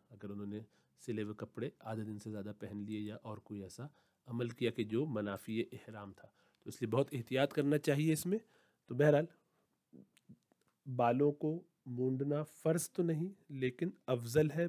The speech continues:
بہت فضیلت ہے اس کی۔ تین دفعہ رحمت کی دعا ہوئی ہے، اور حج عمرے کے لیے جا رہے ہیں تو اپنی اتنی قربانی بھی نہیں دے سکتے، تو یہ عجیب سی بات ہے۔ لیکن بہرحال کسی کا عذر اگر ہے اور وہ ایسا نہیں کرتا تو گناہ گار نہیں ہوگا۔ چھوٹے بال کروائے گا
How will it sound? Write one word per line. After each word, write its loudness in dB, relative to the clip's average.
بہت 0
فضیلت 0
ہے 4
اس 2
کی۔ -6
تین -6
دفعہ -4
رحمت -6
کی -8
دعا -4
ہوئی 0
ہے، -6
اور -4
حج 4
عمرے 4
کے 0
لیے 4
جا 6
رہے 6
ہیں 4
تو -2
اپنی -2
اتنی -4
قربانی -2
بھی -6
نہیں -4
دے -8
سکتے، -8
تو -2
یہ 6
عجیب -2
سی -6
بات -6
ہے۔ -8
لیکن -4
بہرحال -2
کسی -6
کا 2
عذر 4
اگر 2
ہے 0
اور -14
وہ -8
ایسا -6
نہیں 0
کرتا -10
تو -6
گناہ -4
گار -4
نہیں -16
ہوگا۔ -20
چھوٹے -2
بال 2
کروائے 0
گا 0